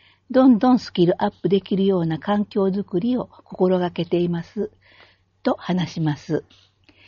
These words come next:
社員一人一人が常に品質に対する高い意識を持つことで、会社全体の品質水準を高めています。岸川町出身の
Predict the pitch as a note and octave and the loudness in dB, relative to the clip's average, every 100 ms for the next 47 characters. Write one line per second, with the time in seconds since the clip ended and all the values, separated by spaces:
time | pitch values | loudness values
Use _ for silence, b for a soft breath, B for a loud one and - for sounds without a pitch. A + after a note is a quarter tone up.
0 | b - - C#4+ C#4+ G3 E3+ - G3+ G#3+ | b -12 0 2 4 2 -2 -2 0 -2
1 | - F3 D#3 D3+ F#3 b b b _ - | -4 -4 -4 -8 -14 b b b _ 0
2 | A3+ C#4 A3 - A#3 A3 - - G#3 G3+ | 6 6 6 2 0 0 -2 -6 -4 -2
3 | - F#3+ F3 - E3+ - A#3+ G#3+ F#3+ - | 0 0 -2 -6 -8 -6 -4 0 0 -2
4 | G#3 - - E3 D3+ D3+ - - E3 D3+ | -6 -8 -4 -2 0 -2 -6 -8 -6 -4
5 | D3+ E3+ - b b b b b _ - | -4 -4 -6 b b b b b _ -2
6 | F#3 F3 F#3+ A#3 A#3+ - A3+ A3 G#3+ - | 0 2 4 4 4 4 2 2 0 2
7 | C4 B3+ C#4 C4 A#3 B3+ A3+ F3 F3 D#3 | 4 4 2 -6 -4 0 0 0 -2 -2
8 | D3+ F3+ F3 E3+ D#3 D#3+ D3+ D3 C#3+ - | -2 -2 0 0 0 -2 0 -2 -6 -8
9 | E3 - _ _ _ _ _ _ b b | -10 -10 _ _ _ _ _ _ b b
10 | b b b b b _ - - C#4+ C4+ | b b b b b _ -6 0 4 4
11 | C4 - F#3+ E3+ G3+ - - G3+ F#3+ G3+ | 4 0 0 0 -4 -4 -4 -2 0 0
12 | A3+ | -4